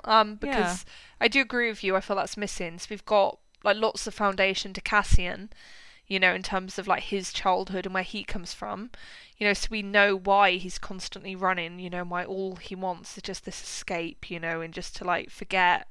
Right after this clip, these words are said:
Speaker 1: all the pain and suffering he's been through, right? So you have that really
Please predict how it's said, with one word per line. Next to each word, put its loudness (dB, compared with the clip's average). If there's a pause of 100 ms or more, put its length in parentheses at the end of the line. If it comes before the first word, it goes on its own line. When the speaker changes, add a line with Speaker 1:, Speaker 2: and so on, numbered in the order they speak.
Speaker 1:
all -4
the -8
pain -2
and -14
suffering -6
he's -14
been -12
through, -12
right? -2 (800)
So 2
you 4
have 2
that 4
really -2